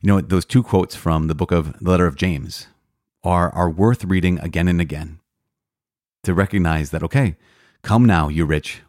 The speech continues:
weep and howl for the miseries that are coming upon you. Your riches have rotted and your garments are moth-eaten. Your gold and silver have rusted, and their rust will be evidence against you and will eat your flesh like fire." <sighs> Just, and the conviction too that, you know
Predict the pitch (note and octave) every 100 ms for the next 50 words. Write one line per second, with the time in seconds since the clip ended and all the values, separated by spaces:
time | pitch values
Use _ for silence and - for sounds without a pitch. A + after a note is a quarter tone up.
0 | - A2+ - F2+ F2 E2 G#2 A2 G2 F#2
1 | F#2+ G2+ F#2+ E2 F2 - F#2 G2 G2+ G2+
2 | A2 E2+ D2 - _ _ _ F2 G2 G#2+
3 | F#2+ E2+ D#2+ F2 G#2+ A2+ F2+ E2 C#2+ F2+
4 | G2 G2+ F2 E2 F2 G2+ F2 D2+ C#2 F2
5 | D#2 G2+ G#2+ B2 F2 D#2+ - G#2 G#2 E2+
6 | D#2 D#2+ G2 G#2+ C3+ C3 E2 E2 D#2 G#2+
7 | - F2 E2 - G#2 B2+ C3+ - E2+ G2
8 | A#2 - C3+ C3+ - E2+ E2+ - G2 G#2+
9 | - F2 F2+ - D2+ D#2 - D#2 D#2 D2
10 | - - - _ _ _ _ _ _ -
11 | - - - - F#2 - - _ _ _
12 | _ - A2 G#2+ G#2 - G#2+ F2 F3+ E2+
13 | D#2+ - - - G2+ G2+